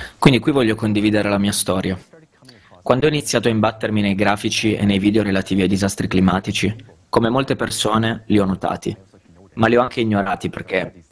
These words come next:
pensavo che questi disastri non riguardassero me o la mia famiglia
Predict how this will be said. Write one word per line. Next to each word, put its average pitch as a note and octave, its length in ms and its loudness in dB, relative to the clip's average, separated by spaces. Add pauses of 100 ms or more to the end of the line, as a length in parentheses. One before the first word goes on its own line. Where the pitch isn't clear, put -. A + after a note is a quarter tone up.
pensavo G#2+ 380 0
che G#2+ 120 -4
questi G#2+ 260 -2
disastri G#2+ 480 0
non G2 140 2
riguardassero G2+ 640 -2
me G2+ 380 0
o G2 80 -2
la G2 100 0
mia F#2+ 140 -2
famiglia F#2 560 0